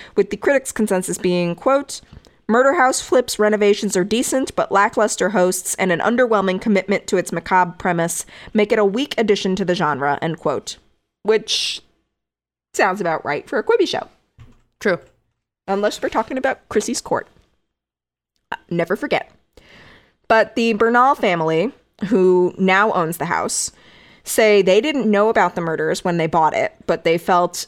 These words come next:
Speaker 1: a dark presence soon after moving in and experienced things like cold spots in various parts of the house, uh, footsteps in the hallway,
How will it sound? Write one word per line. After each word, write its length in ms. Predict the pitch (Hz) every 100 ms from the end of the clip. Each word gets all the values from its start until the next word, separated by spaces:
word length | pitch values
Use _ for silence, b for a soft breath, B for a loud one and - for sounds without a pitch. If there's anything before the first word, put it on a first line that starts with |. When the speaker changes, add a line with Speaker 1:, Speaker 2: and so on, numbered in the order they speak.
| _
Speaker 1:
a 200 | 185 175
dark 360 | 170 170 175 -
presence 460 | 185 170 165 170
soon 240 | - 190 175
after 260 | 170 -
moving 300 | 170 165 160
in 360 | 190 196 156 180 -
and 420 | 170 170 170 180
experienced 540 | 196 - 208 190 185 -
things 240 | 170 165
like 220 | 156 135
cold 280 | - 160 160
spots 420 | - 165 156 -
in 120 | - 165
various 300 | 156 160 -
parts 240 | 139 -
of 60 | -
the 60 |
house, 500 | 165 170 170 175 - -
uh, 220 | 170 135
footsteps 440 | - 156 165 -
in 60 | 143
the 100 | -
hallway, 640 | 185 185 190 185 180 190